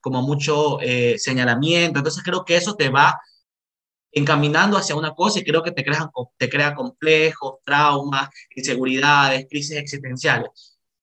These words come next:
Pero gracias, gracias a la vida, me tocó también gente a mi alrededor, amigos, etcétera, que me fueron enseñando otras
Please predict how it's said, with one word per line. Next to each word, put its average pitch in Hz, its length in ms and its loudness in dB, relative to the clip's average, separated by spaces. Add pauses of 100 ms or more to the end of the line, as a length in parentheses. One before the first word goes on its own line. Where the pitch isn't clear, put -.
(200)
Pero 170 200 6
gracias, 196 680 4 (1160)
gracias 190 320 2
a 208 40 4
la 254 140 4
vida, 143 520 0 (180)
me 135 220 -6
tocó 135 260 -4
también 143 320 2
gente 151 320 0
a 151 40 0
mi 156 80 0
alrededor, 156 640 0 (140)
amigos, 151 420 -2
etcétera, 143 600 -2 (300)
que 135 140 -2
me 131 120 0
fueron 147 480 0
enseñando 131 600 -2
otras 131 260 -4